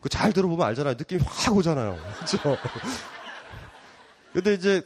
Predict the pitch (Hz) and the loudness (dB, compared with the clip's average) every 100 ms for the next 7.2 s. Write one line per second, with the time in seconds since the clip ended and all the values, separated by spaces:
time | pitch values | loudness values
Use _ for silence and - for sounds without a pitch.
0 | _ - 147 160 190 190 185 175 180 165 | _ -2 0 2 4 4 4 2 -4 -4
1 | 202 196 190 175 123 156 160 123 123 165 | -6 -2 0 0 0 0 2 2 2 0
2 | 151 127 135 190 202 139 143 - 185 214 | -2 -2 -2 -2 -4 -2 -2 0 0 2
3 | 185 147 120 101 101 92 95 90 - 95 | 2 0 -2 -2 -2 -4 -4 -6 -4 -4
4 | 90 95 78 76 _ _ _ - - - | -2 -4 -8 -12 _ _ _ -20 -20 -20
5 | - - - - _ _ _ - 247 262 | -20 -20 -20 -20 _ _ _ -8 0 4
6 | 233 - 170 170 147 113 98 107 113 87 | 6 4 2 2 2 0 0 -2 -4 -6
7 | 78 78 | -8 -12